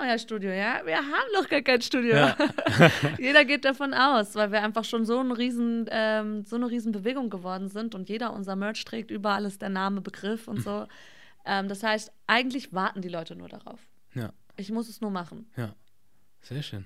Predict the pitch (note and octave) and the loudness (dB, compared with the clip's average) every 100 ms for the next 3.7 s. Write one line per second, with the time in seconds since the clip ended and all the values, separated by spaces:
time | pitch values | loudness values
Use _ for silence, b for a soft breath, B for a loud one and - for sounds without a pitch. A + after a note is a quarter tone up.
0 | - - - F#3 F#3+ F#3+ F#3 - F3 F3 | -14 -18 -14 -10 -6 -6 -8 -6 -6 -6
1 | - E3+ E3+ E3+ F3+ - b b b b | -10 -10 -10 -12 -14 -16 b b b b
2 | b b - F3+ E3 D3+ - F#3+ - - | b b -6 -4 -4 -6 -8 -10 -10 -12
3 | - - - - G2 F#2+ - | -14 -18 -20 -12 -10 -10 -12